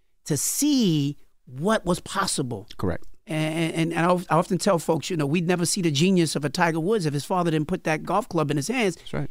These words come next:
Speaker 1: and put 'em out there on the greens, right? And so the more we expose kids,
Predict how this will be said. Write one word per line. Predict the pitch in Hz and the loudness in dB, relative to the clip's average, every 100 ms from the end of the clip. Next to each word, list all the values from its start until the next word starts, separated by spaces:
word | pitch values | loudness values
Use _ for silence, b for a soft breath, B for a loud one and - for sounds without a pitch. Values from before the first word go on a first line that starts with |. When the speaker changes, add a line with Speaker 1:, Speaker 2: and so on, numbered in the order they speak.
| - | -4
Speaker 1:
and | - 147 | -2 2
put | 214 | 4
'em | 190 | 6
out | 196 185 | 4 4
there | 185 | 2
on | 165 | 2
the | |
greens, | 156 202 151 127 | 4 4 4 4
right? | 156 165 | 4 2
And | 151 | 2
so | 202 180 B B - | 4 4 B B -2
the | 185 | 0
more | 156 175 240 269 294 262 | 2 4 4 4 4 2
we | 185 220 208 | 2 2 0
expose | 165 - 208 202 | -4 -2 0 0
kids, | - 139 | 0 -2